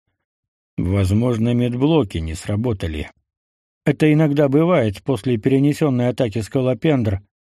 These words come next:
кораблей радиоподавления или внезапного энергетического удара, нанесенного притаившейся в невидимости системой подавления.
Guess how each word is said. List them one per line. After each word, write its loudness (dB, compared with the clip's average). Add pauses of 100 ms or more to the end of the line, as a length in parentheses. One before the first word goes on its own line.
(320)
кораблей 4
радиоподавления 0
или 0
внезапного -2
энергетического -2
удара, 2 (840)
нанесенного 2
притаившейся 2
в 0
невидимости 2
системой 0
подавления. 0